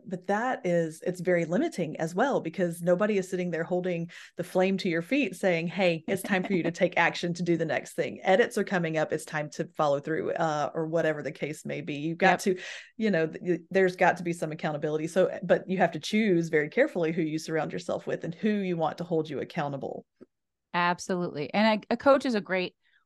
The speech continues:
Speaker 2: way to help stay accountable. Mastermind
Speaker 1: Mm-hmm.
Speaker 2: groups. Um, I have accountability relationships. I have several different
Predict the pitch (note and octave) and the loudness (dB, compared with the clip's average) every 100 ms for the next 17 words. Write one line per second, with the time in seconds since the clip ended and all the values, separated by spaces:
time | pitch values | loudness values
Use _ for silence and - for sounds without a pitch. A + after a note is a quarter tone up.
0 | - F3 F3 F3 F#3+ G3+ G3+ F#3+ - G3 | -10 -2 0 2 0 0 -2 -2 -2 -2
1 | F#3+ G#3 G3 F#3+ F#3+ F3+ _ _ _ - | -2 -2 -2 0 0 -2 _ _ _ -2
2 | E3+ E3+ D3 F#3 F3+ F3+ F3+ E3+ - - | 0 0 -2 -2 0 -2 -2 -4 -6 -16
3 | - - E3+ D#3 D3+ D3+ D3+ _ _ _ | -16 -6 -4 -2 -4 -8 -12 _ _ _
4 | _ _ _ _ - - E3 F#3+ F#3+ G3 | _ _ _ _ -18 -6 0 0 0 0
5 | F3 E3 D#3+ D#3 D3+ D3+ D#3 F3+ E3+ C3+ | 0 0 -2 -2 -4 -4 -4 -4 -4 -2
6 | E3+ D#3+ F3+ F3+ F#3+ D#3+ E3+ - F#3+ C#3+ | -4 0 0 2 0 0 -4 -2 -2 -2